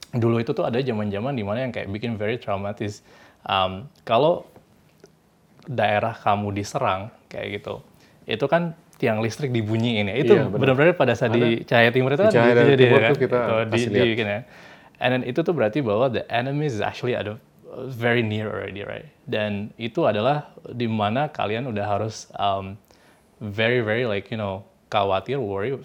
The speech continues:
Speaker 1: takut kayak gitu. Dan biasanya the next step, um, things to do adalah benar-benar lari nyari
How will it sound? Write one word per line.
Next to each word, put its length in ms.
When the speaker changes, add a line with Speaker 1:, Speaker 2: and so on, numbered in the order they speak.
Speaker 1:
takut 400
kayak 320
gitu. 100
Dan 300
biasanya 640
the 180
next 320
step, 160
um, 400
things 240
to 160
do 160
adalah 320
benar-benar 340
lari 380
nyari 420